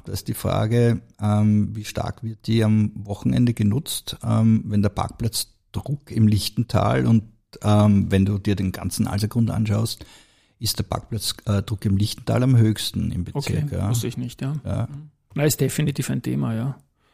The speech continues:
Speaker 2: Und da könnte man natürlich mit dem Betreiber reden. Und am Wochenende werden, wird der Berufsverkehr, wer parkt dort in der Garage? Das ist
Speaker 1: Naja, es ist, ähm, an und für sich, äh,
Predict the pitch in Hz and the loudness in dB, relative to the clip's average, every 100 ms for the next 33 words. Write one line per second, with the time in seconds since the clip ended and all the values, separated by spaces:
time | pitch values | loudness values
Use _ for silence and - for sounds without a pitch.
0 | _ _ - 151 143 - _ _ _ _ | _ _ 0 2 2 -2 _ _ _ _
1 | 123 156 151 139 143 156 139 139 143 139 | -2 -2 -2 -4 -4 -2 -2 -2 -2 2
2 | 165 196 131 127 127 123 113 107 107 127 | 4 4 0 -2 -6 -4 -8 -8 -6 -6
3 | 120 113 185 208 - _ _ - 131 123 | -6 -6 -4 -6 -10 _ _ -16 -14 -8
4 | 139 139 131 120 - 156 135 139 143 131 | -6 -4 -2 -4 -2 -2 0 0 0 0
5 | 135 135 131 135 147 - - 143 156 - | -4 -4 -6 -4 -2 -4 -2 -2 -2 -4
6 | 160 - 123 135 170 170 143 143 147 156 | -8 -6 -6 -4 -4 -4 -6 -6 -4 -4
7 | - - - 139 147 147 135 131 135 - | -6 -6 -8 -6 -4 -4 -4 -6 -8 -8
8 | - - - 120 127 175 160 - 165 - | -8 -8 -6 4 6 8 6 6 4 4
9 | 131 139 147 143 - 127 165 170 - - | 6 8 8 6 6 4 6 2 0 -6